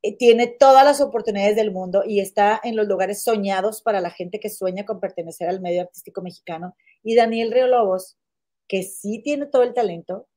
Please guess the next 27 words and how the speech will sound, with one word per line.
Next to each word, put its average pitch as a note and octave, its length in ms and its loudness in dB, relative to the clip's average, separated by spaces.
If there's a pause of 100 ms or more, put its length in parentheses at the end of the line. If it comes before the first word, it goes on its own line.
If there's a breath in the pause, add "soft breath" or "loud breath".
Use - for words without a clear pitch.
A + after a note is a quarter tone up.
(300)
¿verdad? E3+ 400 -6 (300 loud breath)
Y G#3 180 -8
que G3 280 4
tiene, G#3+ 380 2 (180)
tiene B3 360 0
todo, D4+ 320 8
comadre, D#4+ 320 0
para A3 180 2
ser A3+ 220 0
un B3 160 0
cantante A#3+ 500 -4
súper A#3+ 320 -6
exitoso, F#3 600 -8 (260)
no G3+ 320 -6
se G#3+ 120 -10
le G#3 100 -6
da F3+ 100 -10
la F3+ 80 -8
oportunidad. D#3+ 640 -18 (460)
Desde A3 520 2
ahí, G3 340 -2
él G3+ 160 0
la G#3+ 100 -2
juzga G#3+ 460 -6
a F3 140 -10
ella, G3+ 260 -4
comadre. - 300 -20